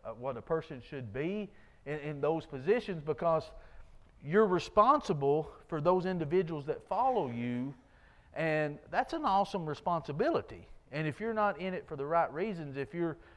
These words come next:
your, your intentions is corrupt to begin with, as David is saying here, there's not gonna be any good that comes from that. And, and it can be a very,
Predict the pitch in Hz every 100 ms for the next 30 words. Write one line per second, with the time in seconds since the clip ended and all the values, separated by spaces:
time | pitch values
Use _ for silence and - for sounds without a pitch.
0 | - 170 160 165 156 - 220 214 190 147
1 | 139 - 139 156 165 - 143 113 127 233
2 | 233 156 156 160 127 160 175 190 151 139
3 | 180 160 131 120 233 196 160 - - -
4 | - - - 214 247 202 202 180 175 196
5 | 247 214 147 240 254 117 - 117 98 -
6 | 92 90 80 - - - - - - -
7 | - - - - 143 139 151 160 120 147
8 | 147 170 135 139 156 143